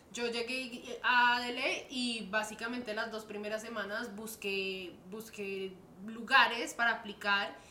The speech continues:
y creo que apliqué, si no estoy mal, a uno o dos máximo, no muchos, porque no, ¿qué pasaba? Las inspecciones. Uno llegaba a las inspecciones y entonces habían treinta personas más en las,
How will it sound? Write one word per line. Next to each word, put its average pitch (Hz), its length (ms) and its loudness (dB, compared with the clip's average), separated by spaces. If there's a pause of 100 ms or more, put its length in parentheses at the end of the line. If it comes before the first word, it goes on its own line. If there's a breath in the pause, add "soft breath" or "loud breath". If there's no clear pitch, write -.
(160 loud breath)
y 240 100 -8
creo 247 220 -4
que 294 80 2
apliqué, 294 480 0
si 220 100 -10
no 226 60 -10
estoy 233 160 -8
mal, 233 180 0
a 240 60 2
uno 254 360 -4
o 226 140 -2
dos 202 240 -4
máximo, 220 480 -4
no 220 160 -4
muchos, 220 400 -8
porque 214 380 -8
no, 208 320 -4 (680 loud breath)
¿qué 214 120 -8
pasaba? 190 720 4
Las 208 180 -4
inspecciones. 190 960 -8 (760 loud breath)
Uno 233 160 -4
llegaba 269 360 6
a 254 40 6
las 262 160 -2
inspecciones 240 960 -6 (200)
y 254 140 -4
entonces 220 300 -6
habían 214 480 -2 (320)
treinta 226 400 2
personas 214 380 -2
más 190 320 -2
en 208 80 -12
las, 190 140 -10